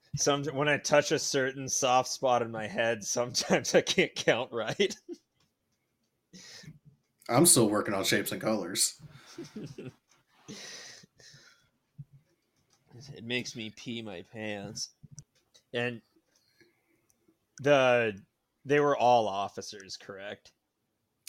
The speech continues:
Speaker 2: Uh, so it was a N C O camp, so they were all sergeants.
Speaker 1: Gotcha.
Speaker 2: And they had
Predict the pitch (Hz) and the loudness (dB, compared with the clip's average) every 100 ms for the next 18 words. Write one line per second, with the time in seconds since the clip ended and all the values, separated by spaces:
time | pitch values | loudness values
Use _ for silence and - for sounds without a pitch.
0 | - 131 117 117 113 110 - 120 110 - | -6 4 6 8 6 6 4 2 2 -2
1 | 131 127 127 123 117 110 101 95 104 107 | -2 2 4 4 6 4 4 0 -2 0
2 | - 101 95 90 98 90 - 98 95 95 | 0 -2 -2 -4 -6 -4 -4 -2 -2 -2
3 | 95 87 - 87 87 - 101 - - - | 0 0 0 -2 -4 -10 -14 -4 0 0
4 | - - _ _ _ _ _ - 104 104 | -2 -12 _ _ _ _ _ -8 -8 -8
5 | 110 101 - _ _ _ _ - 101 95 | -8 -12 -14 _ _ _ _ -6 -2 2
6 | 104 101 92 | 4 2 0